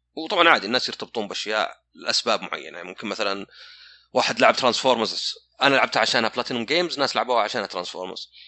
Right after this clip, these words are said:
فلا، أنا بالنسبة لي الآن كل شيء ممتاز،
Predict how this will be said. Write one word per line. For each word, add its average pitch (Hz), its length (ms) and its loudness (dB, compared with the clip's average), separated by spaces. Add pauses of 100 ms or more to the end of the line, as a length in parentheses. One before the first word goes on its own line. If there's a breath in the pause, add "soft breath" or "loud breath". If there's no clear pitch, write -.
(1040 loud breath)
فلا، 160 460 10
أنا 202 80 8
بالنسبة 202 240 -2
لي 185 160 6
الآن 151 300 2
كل - 160 -10
شيء 156 100 0
ممتاز، 131 760 0